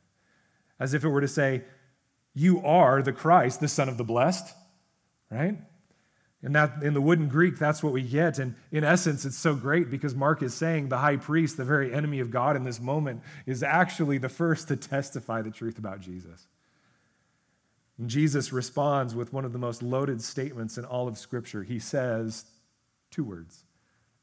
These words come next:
"I am." Ego eimi. He's referencing the great I am with which God referred to himself in the burning bush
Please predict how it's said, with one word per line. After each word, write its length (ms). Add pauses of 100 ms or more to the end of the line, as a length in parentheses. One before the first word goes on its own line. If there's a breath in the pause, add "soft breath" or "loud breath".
(180)
"I 560 (340)
am." 460 (960)
Ego 360
eimi. 380 (1800)
He's 160
referencing 520
the 80
great 340
I 160
am 260
with 180
which 160
God 220
referred 400
to 80
himself 420
in 80
the 60
burning 340
bush 260